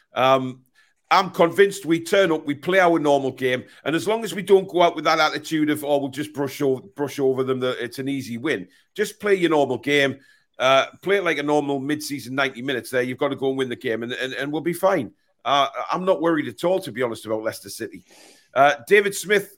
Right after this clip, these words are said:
uh, thank you for your four ninety-nine super chat. He says, "Agreed, supported and watched the Toon since the promotion in nineteen sixty-five.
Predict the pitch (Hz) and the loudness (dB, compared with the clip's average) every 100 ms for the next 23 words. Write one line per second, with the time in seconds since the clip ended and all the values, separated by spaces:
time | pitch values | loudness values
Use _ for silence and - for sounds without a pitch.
0 | - 165 165 165 185 185 190 170 - 196 | 0 4 4 2 -2 0 -6 -4 0 4
1 | 196 185 180 185 185 - 196 175 - 196 | 6 4 0 -2 -2 -6 -10 -6 2 2
2 | 190 160 156 156 185 202 196 135 _ _ | 0 -8 -8 0 2 2 0 -10 _ _
3 | _ - 151 147 185 190 156 165 175 - | _ -10 -6 2 4 2 -2 -2 -2 -4
4 | 151 151 180 165 160 - 139 156 147 180 | -10 -8 -8 -6 -10 -10 -8 -4 2 2
5 | 185 147 147 156 160 151 135 165 - 135 | 2 0 -2 0 0 -2 -6 -6 -6 -10
6 | 127 175 147 113 123 | 0 4 6 4 -2